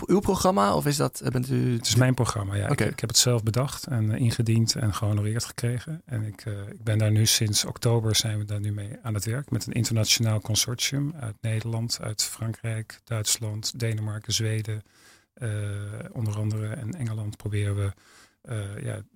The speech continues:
Speaker 2: een nieuwe opleiding in de, eh, op te stellen.
Speaker 1: En, en waarom juist dat? Waarom juist het opleiden van, eh, studenten?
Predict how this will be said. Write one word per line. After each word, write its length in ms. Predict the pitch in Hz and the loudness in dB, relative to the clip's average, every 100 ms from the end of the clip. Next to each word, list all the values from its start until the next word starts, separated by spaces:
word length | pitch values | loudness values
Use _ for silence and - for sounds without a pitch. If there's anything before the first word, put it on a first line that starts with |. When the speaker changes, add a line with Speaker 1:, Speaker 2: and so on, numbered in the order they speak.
| 190 | -20
Speaker 2:
een 120 | - 104 | -2 2
nieuwe 200 | 110 107 | 2 2
opleiding 640 | 113 113 110 107 101 95 _ _ | -2 -2 0 -2 -4 -6 _ _
in 160 | - 107 | -6 -4
de, 200 | 104 - _ - | -4 -8 _ -12
eh, 120 | 107 101 - | -10 -10 -10
op 140 | 117 | -6
te 100 | - | 2
stellen. 360 | - 117 107 135 | 2 2 0 4
Speaker 1:
En, 220 | 120 - | 4 4
en 120 | 123 | 4
waarom 340 | 123 151 147 135 | 6 6 6 6
juist 280 | 135 131 | 6 6
dat? 180 | 147 131 | 2 2
Waarom 320 | - 127 139 | 4 4 4
juist 180 | 123 127 | 4 4
het 100 | 110 | 0
opleiden 460 | - 139 123 117 117 | 0 4 4 4 4
van, 300 | 117 113 110 | 4 4 4
eh, 280 | 113 104 101 | 4 6 6
studenten? 720 | - 120 143 147 98 90 78 | 4 4 4 4 2 0 -6